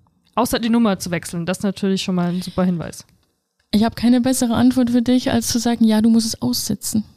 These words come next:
Speaker 2: Und das ist so eine Sache. Das ist aber das Einzige, was du tun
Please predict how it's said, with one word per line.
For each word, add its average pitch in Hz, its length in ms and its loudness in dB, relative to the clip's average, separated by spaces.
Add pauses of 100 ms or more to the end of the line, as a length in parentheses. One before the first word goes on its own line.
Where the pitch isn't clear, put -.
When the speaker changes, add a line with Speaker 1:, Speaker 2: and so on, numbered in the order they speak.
(680)
Speaker 2:
Und 214 100 4
das 208 160 0
ist 240 160 0
so 240 80 4
eine 233 140 6
Sache. 214 420 -2
Das 196 160 -2
ist - 320 -6 (720)
aber 214 200 -2
das 214 120 -2
Einzige, 185 360 -2
was 175 160 -4
du 185 80 -4
tun 370 300 -4